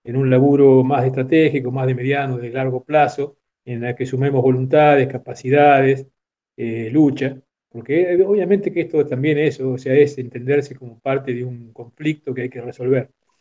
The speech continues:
Nada más y gracias, eh, ha sido un lujo, iba a decir un lujo asiático, pero es un lujo patagónico,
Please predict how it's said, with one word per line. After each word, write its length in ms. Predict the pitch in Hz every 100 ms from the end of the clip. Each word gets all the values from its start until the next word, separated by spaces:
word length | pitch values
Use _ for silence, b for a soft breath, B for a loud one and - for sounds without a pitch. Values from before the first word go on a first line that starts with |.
| _ _ _ _ _
Nada 220 | 151 165 202
más 360 | 214 196 -
y 80 | 139
gracias, 680 | 151 196 190 196 196 196 135
eh, 260 | 123 127
ha 60 | 127
sido 260 | - 147
un 480 | 135 131 127 117 120 120
lujo, 760 | 123 175 180 180 165 160 - -
iba 360 | 120 120 139
a 20 | 135
decir 240 | 131 143
un 100 | 139
lujo 180 | 143 143
asiático, 460 | - 175 175 135
pero 220 | 131 120 120
es 60 |
un 80 | 127
lujo 220 | 139 -
patagónico, 680 | 131 123 139 151 156 156